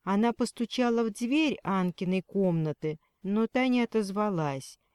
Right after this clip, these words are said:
Это они так договорились с самого начала, без стука к друг другу не соваться. И если никого нет, тоже в комнату не заходить. Анна тогда согласилась, зато Ксения её и оценила.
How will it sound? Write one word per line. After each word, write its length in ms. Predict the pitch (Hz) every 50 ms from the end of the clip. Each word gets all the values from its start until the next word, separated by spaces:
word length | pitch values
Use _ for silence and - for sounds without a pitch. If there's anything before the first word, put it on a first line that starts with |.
| _ _ _ _ -
Это 340 | 196 208 202 - 226 220
они 300 | 214 220 226 233 240 240
так 320 | - - 247 226 226 214 202
договорились 840 | 233 226 202 240 240 247 254 277 294 285 269 226 170 139 139 131 -
с 160 | - - -
самого 420 | - 247 262 254 254 247 247 254
начала, 840 | 254 247 254 262 - - - - 202 170 151 139 127 123 - - - _ _ _ _
без 260 | - 165 170 214 - -
стука 360 | - - 240 233 - - 202
к 100 | 185 165
друг 240 | 180 214 214 185 175
другу 320 | 220 240 269 269 214 202
не 140 | 180 180 180
соваться. 840 | - - 214 196 196 170 170 151 135 - - - - - - - 170 _ _ _ _ _ _ _ _
И 80 | - 185
если 360 | 185 185 233 226 - - 233
никого 520 | 233 226 226 214 - 220 214 220 226 233 240
нет, 320 | 233 247 277 302 294 - _ _
тоже 320 | - 247 240 214 156 170
в 80 | 156 _
комнату 540 | - - 175 165 165 160 151 147 - - 156
не 140 | 165 156 147
заходить. 800 | 131 156 - - 160 165 165 139 139 139 131 120 - - - _ _ _ _ _ _ -
Анна 380 | - 202 214 220 220 220 214
тогда 340 | - 214 214 208 185 214 214
согласилась, 1120 | 196 - 214 185 180 196 202 208 202 - - - 254 233 220 170 131 - - - - - _ _ _ _ _ _ _
зато 440 | - 147 147 175 175 - - 170 151
Ксения 760 | - - - - 170 175 190 214 233 247 254 262 262 262 240
её 440 | - 247 240 233 233 240 240 240 247 _ _ _ _ -
и 100 | 160 165
оценила. 880 | 160 165 - - - 247 247 247 214 170 147 143 143 139 135 - 185